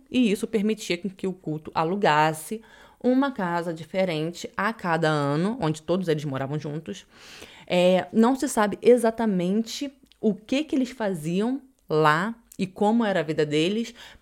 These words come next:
porque eles eram muito reclusos, mas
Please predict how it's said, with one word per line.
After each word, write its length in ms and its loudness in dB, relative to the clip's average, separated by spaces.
porque 600 0
eles 300 2
eram 360 0
muito 340 2
reclusos, 840 -2
mas 680 2